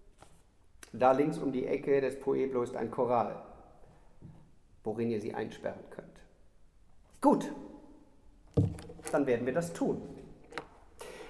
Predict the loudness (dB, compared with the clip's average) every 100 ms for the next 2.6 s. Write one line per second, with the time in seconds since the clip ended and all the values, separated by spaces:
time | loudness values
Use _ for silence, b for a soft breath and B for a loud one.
0 | B 10 12 12 8 4 4 4 4 0
1 | 0 0 0 -2 -6 -6 -2 -2 -2 -4
2 | -4 -6 -8 -14 -16